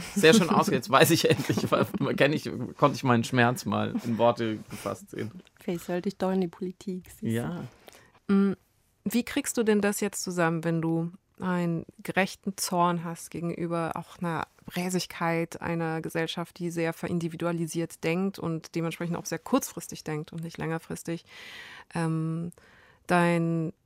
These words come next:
Speaker 3: auch, ja, ne, berechtigte, berechtigte, berechtigtes Sauersein und gleichzeitig der Wunsch, genau dieser Gesellschaft ja auch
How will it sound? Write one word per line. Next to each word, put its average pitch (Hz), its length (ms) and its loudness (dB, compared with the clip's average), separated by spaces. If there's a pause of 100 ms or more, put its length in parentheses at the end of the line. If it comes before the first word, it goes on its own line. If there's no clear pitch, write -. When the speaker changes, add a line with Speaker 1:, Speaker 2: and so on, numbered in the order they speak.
(140)
Speaker 3:
auch, 170 240 -2 (1500)
ja, 180 200 -2 (440)
ne, 190 440 0
berechtigte, 190 840 0
berechtigte, 185 800 -4 (240)
berechtigtes 202 580 0
Sauersein 185 640 4 (560)
und 202 240 6
gleichzeitig 202 480 2
der 175 260 0
Wunsch, 247 400 4 (120)
genau 190 320 6
dieser 247 400 4
Gesellschaft 196 600 0
ja 190 200 0
auch 180 260 2